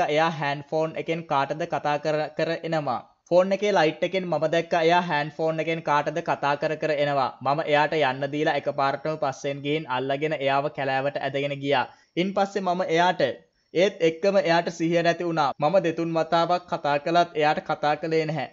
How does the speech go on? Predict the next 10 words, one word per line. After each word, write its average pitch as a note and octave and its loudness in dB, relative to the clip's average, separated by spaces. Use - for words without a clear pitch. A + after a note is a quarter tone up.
මට C#3 -2
හිතුණා E3 -2
එයා D#3 4
මැරිලා D3 -2
කියලා. D3 2
පස්සේ C#3+ 0
මම D#3+ 0
ගෙදරට D3 -2
දුවගෙන D3 -4
ගියා. C3 0